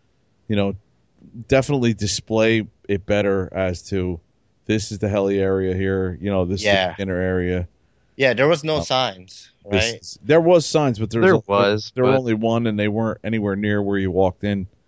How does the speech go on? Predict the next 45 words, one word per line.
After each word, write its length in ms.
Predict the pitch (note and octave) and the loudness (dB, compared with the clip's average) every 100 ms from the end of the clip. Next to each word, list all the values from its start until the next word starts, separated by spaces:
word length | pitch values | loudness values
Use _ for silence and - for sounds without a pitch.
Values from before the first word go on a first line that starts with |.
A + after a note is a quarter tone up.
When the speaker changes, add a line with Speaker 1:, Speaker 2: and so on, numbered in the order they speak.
| _ _ _ B2+ | _ _ _ -2
Speaker 1:
to 60 | |
Speaker 2:
Right, 280 | D3 B2 F#2 | 2 2 0
Speaker 1:
the 60 | G2 | -4
flight 220 | F#2+ E2+ | -4 -4
Speaker 2:
you 60 | F2+ | -6
Speaker 1:
line, 220 | E2+ E2+ | -8 -8
so 200 | - G2 | -8 -2
you 140 | G2 G2 | 0 0
Speaker 2:
right, 80 | |
Speaker 1:
didn't 120 | G2 B2+ | -4 -6
Speaker 2:
'cause 80 | G2+ | -4
Speaker 1:
really 100 | C#3+ | -2
Speaker 2:
you 80 | |
would 100 | C#3 | -2
Speaker 1:
see 60 | A2 | -2
it. 20 | |
Speaker 2:
walk 240 | C3 B2+ D3 | 0 0 -2
in 120 | C3 | -4
on 120 | B2 | -6
a 40 | |
beginner 380 | G#2 G2+ A#2+ B2+ | -8 -8 -6 -6
side 260 | A#2+ B2 A2+ | -6 -6 -4
and 80 | G#2+ | -6
then 60 | G#2 | -4
walk 260 | G#2+ G2 | -4 -2
all 140 | A2 G#2 | -6 -6
the 60 | |
way 60 | G#2 | -6
down 300 | G#2 G2+ G2 | -6 -6 -8
to, 120 | F#2+ - - | -12 -16 -10
you 100 | A2+ | -6
know, 260 | F#2+ F#2 - _ | -6 -8 -14 _
Speaker 1:
Yeah. 240 | G#2 G#2 F2 | -4 -2 -4
Speaker 2:
behind 440 | F#2+ A2 G#2+ G2+ | -6 -2 -2 -2
all 100 | G2+ | -4
the 80 | G2 | -4
pilots 460 | - G#2 G2+ F#2+ - | -2 -2 -4 -8 -12
to 60 | |
the 160 | F#2+ F2+ | -10 -10
heli 260 | G#2 A2+ G2+ | -8 -8 -8
line. 260 | F#2 F2+ _ _ _ _ | -10 -12 _ _ _ _
Yeah, 200 | B2+ A2+ | -2 -2
there 140 | F#2 B2 | 0 -2
was 140 | A#2+ | -2
one 340 | A#2+ C3+ C3 | -2 -2 -2